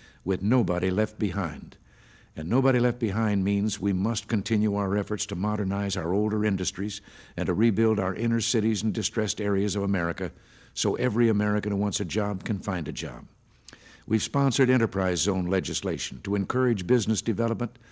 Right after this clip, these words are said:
and creation of jobs in distressed areas. But from day one, our enterprise zone proposal has been held hostage by the House leadership,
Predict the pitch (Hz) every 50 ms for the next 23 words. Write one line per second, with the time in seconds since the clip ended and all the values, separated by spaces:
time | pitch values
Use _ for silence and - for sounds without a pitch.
0 | - - - 95 - - - - 127 120 120 120 117 - - 117 104 98 82 80
1 | 82 113 110 110 110 101 101 92 101 98 90 98 92 - - 107 95 - - 95
2 | 87 76 71 65 58 - - - - - - - - - - - - - - -
3 | - - - 101 98 - - 110 92 85 78 120 131 143 135 127 127 113 82 69
4 | 67 - - - - - - - - - _ - - 104 117 117 123 127 127 -
5 | - 117 117 113 113 101 92 110 117 117 117 110 - 120 - - 113 107 92 78
6 | 73 90 95 95 87 78 76 95 80 92 98 110 113 120 110 104 98 110 104 92
7 | - - 104 85 82 87 95 90 85 98 101 104 98 - 98 101 95 78 76 -
8 | - - - - -